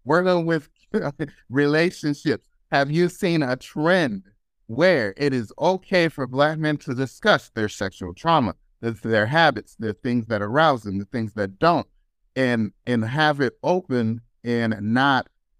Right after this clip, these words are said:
I, I know we're talking about white people and how they fetishize or hypersexualize Black men, but some of those concepts for me personally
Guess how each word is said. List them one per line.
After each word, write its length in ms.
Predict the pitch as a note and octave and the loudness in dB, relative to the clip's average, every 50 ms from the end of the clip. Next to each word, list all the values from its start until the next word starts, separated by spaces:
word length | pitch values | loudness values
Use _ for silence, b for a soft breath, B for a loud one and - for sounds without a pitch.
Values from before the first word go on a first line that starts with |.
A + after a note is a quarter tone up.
| _ - | _ -6
I, 140 | A2+ G#2+ D#2 | -6 -6 -4
I 120 | G#2 A2+ | -2 -2
know 160 | A2 A#2 B2 | 0 0 0
we're 140 | B2 C3 C3 | 0 -2 -2
talking 240 | - D3 C#3 C3 C#3 | -2 -2 -2 0 0
about 220 | C3+ C3+ C3 A#2 A#2+ | 0 0 0 0 2
white 180 | B2+ C3+ C3+ | 0 0 0
people 240 | - D3 C3 B2+ A#2+ | -2 -6 -8 -6 -8
and 120 | A2+ A2 | -8 -4
how 160 | A#2+ G#2+ G#2 G#2 | -2 -2 0 0
they 140 | G#2+ G#2+ | 0 -4
fetishize 720 | G2 - - G#2+ G#2+ A#2 - - A#2+ A2+ A2+ A2+ A2+ G#2+ G#2 G2+ | -4 -2 -4 -2 -2 -2 -4 -2 0 2 2 2 2 0 -4 -6
or 280 | G2 G#2+ G#2+ G#2+ G2+ F#2 F2 | -2 -2 -2 -2 -2 -4 -4
hypersexualize 1200 | F#2+ G#2+ G#2 G2+ - A2+ A2 F#2+ F#2 - - - - G#2+ G2 - - A2+ G#2 G#2+ G#2 G#2 G#2 F#2+ G2 | -2 -2 -2 0 0 -2 -4 -4 -6 -12 -16 -6 -4 -4 -4 -2 -6 -4 -2 0 0 0 -2 -4 -4
Black 260 | G2+ G2 F#2+ G2 G2 | -6 -4 -4 -4 -2
men, 380 | A#2+ D3+ E3+ C3+ G2+ G2 G2 - _ _ _ _ _ _ - | -2 0 0 2 0 -2 -4 -6 _ _ _ _ _ _ -4
but 160 | A#2+ A2 - _ _ _ | -4 -4 -4 _ _ _
some 360 | _ - - - C3 C#3+ F3+ | _ -18 -4 0 0 2 2
of 80 | G3 G3 | 2 0
those 180 | G3+ G3+ F#3+ | 0 -2 -2
concepts 480 | - - G3 F#3 F#3 F3+ - D#3+ - - | -2 0 2 2 2 2 0 -2 -4 -4
for 140 | - - B2+ | -10 -4 -2
me 160 | B2+ C3+ C3 | 0 0 0
personally 680 | B2 - - C#3+ C#3 C3 - A2+ F#2+ F2+ D#2 - - | -2 -2 0 0 0 0 0 -6 -6 -6 -6 -10 -18